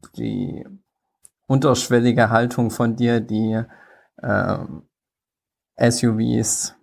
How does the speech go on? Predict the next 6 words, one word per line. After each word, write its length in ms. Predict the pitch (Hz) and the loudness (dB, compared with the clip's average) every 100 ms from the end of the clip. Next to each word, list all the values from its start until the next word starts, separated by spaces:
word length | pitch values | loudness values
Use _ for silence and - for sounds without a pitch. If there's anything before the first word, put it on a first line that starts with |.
| _ _ _ _ - | _ _ _ _ -6
noch 500 | 120 110 - - - _ _ _ _ _ | -2 -2 -4 -16 -20 _ _ _ _ _
für 200 | - 120 | 0 2
vertretbar 880 | 135 120 - 123 127 123 113 101 - | 2 0 2 0 2 2 2 0 -8
hält, 500 | - 117 110 110 - | -8 0 2 0 -2
nicht 340 | 120 110 - - | -2 -2 -2 -4
unterstützen. 1120 | 117 123 113 - _ 110 104 - 120 127 - | -4 -2 -4 -6 _ -2 -2 -4 -4 -4 -6